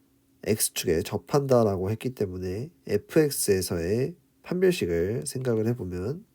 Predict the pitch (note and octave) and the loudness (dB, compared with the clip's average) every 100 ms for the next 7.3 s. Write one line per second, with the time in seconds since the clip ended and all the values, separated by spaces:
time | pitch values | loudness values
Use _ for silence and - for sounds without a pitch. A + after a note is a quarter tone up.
0 | _ _ _ _ _ - G#2+ - F2 F2 | _ _ _ _ _ 0 2 4 2 0
1 | F#2 F#2 - B2+ - F3 E3 - F#2+ G#2+ | 0 0 -4 -2 -2 0 -2 -2 -2 0
2 | A2+ C3 - G#2+ - _ _ _ _ - | -2 -4 -4 -6 -10 _ _ _ _ -4
3 | A2+ - E3 E3 D3+ - G#2 A2+ F#2+ F2+ | -4 0 2 2 0 -2 -2 -2 -4 -6
4 | F2 - C3 F#2+ A#2 A2+ F2+ E2+ - - | -8 -4 -2 0 0 0 -2 -2 -8 -10
5 | - - F3+ _ _ - - _ - - | -6 -4 -6 _ _ -20 -20 _ -10 -2
6 | G#2 F#2 G2+ C3+ D3+ E3 E3 - - - | 0 0 0 0 2 0 -4 -8 -10 -2
7 | E2+ E2 G#2+ | -2 -2 -6